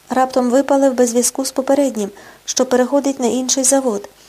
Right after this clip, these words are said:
на той, де в цехах заходять у білих халатах, де спецхарчування одержують. Годі,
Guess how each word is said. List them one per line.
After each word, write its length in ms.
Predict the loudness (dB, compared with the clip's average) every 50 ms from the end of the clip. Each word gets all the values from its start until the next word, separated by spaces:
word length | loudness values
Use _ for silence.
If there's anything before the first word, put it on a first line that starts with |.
| -20 -20 -20 _ _ _ -6
на 180 | -2 0 0 2
той, 240 | 2 4 4 4 4
де 140 | 4 2 2
в 40 |
цехах 500 | 2 0 -2 0 2 0 0 0 0 -2
заходять 500 | -2 -2 -2 0 0 -2 0 0 -2 -4 -4
у 40 | -6
білих 300 | -4 -2 0 0 0 -2
халатах, 640 | -4 -2 0 2 2 2 0 0 -2 -6 -6 -8 -14 -20 -20 -20 -20 _ -8
де 140 | -2 -2 -2
спецхарчування 960 | 0 0 -2 -2 -2 0 -2 -2 -2 0 0 0 2 2 2 0 0 -2 -2
одержують. 680 | -2 0 0 0 0 0 -2 -4 -4 -4 -6 -10 -14 -20 _ _ _ _ _ _ _ _ _ _ _ _ _ _ _
Годі, 400 | -6 -2 2 2 2 2 0 -6